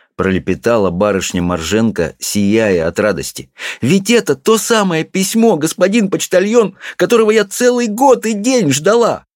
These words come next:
Не знаю, как и благодарить вас, господин письмоносец". "Я вам скажу, как", ответил господин Колбаба. "Уплатите мне две кроны штрафа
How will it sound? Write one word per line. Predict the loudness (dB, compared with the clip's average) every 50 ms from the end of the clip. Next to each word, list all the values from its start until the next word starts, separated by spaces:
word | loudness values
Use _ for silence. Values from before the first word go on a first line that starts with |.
| _ -18 -18 -18 -12 -8
Не | -4 0 0 0
знаю, | 0 0 0 2 2 2 2 2 0 -2 -4 _
как | -2 -2 -2 -2 -2 0
и |
благодарить | 2 2 2 2 2 2 2 2 2 0 -2 -2
вас, | 0 0 0 0 -2
господин | -2 -4 -4 -2 -2 -2 -2 0 0 0 0 0
письмоносец". | -2 -4 -2 -2 0 0 2 2 0 -2 -4 -8 -12 -16 -20 _ _ _ _ _ _ _ _ _ _ _ _ _ _ _ _ _ -6
"Я | -2 0 2 2 2
вам | 2 0 -2
скажу, | -2 0 2 2 2 2 0 0
как", | 0 -2 -2 -2 -4 -8 _ _ _ _ _ _ -6
ответил | -6 -4 -2 -2 -2 0 -2 -2
господин | -4 -4 -4 -2 -2 -2 -2 -2 -2
Колбаба. | -2 -2 0 0 -2 -2 -2 -6 -10 _ _ _ _ -20 -20 -20 -12 -6
"Уплатите | -2 -2 0 2 2 2 2 0 0 -4 -2 -2 0
мне | 0 2 2 2
две | 2 2 2 2 2
кроны | 2 2 2 2 2 0
штрафа | -2 -2 0 0 2 0 0 -2 -6 -8 -8